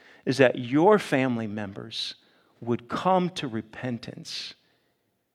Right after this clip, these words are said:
and that he's using these events in their hearts to bring about his perfect and sovereign will and his plan. And so you kind of put it in reverse with, with our points up to this point, circumstances.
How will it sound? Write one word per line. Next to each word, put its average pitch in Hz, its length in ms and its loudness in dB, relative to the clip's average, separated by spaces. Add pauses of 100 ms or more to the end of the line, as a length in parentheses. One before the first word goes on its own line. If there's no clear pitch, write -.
(340)
and 139 140 6
that 127 140 6
he's 165 540 2
using 147 460 2
these 151 400 2
events 110 720 -4 (800)
in 110 200 -2
their 127 280 2
hearts - 680 -6 (360)
to 117 100 -6
bring 123 360 2
about 107 320 -2
his 113 200 -6
perfect - 540 -10
and 104 160 -6
sovereign 104 600 -8
will 82 320 -16 (680)
and 101 120 -10
his 123 180 -6
plan. 113 500 -16 (420)
And 151 140 6
so - 300 4 (200)
you 226 200 2
kind 208 220 8
of 185 100 4
put 208 140 4
it 196 120 10
in 180 120 6
reverse 160 720 6
with, 170 200 6 (200)
with 165 240 6
our 151 180 8
points 214 380 4
up 165 160 6
to 175 100 0
this 143 160 4
point, 208 320 4
circumstances. 185 600 6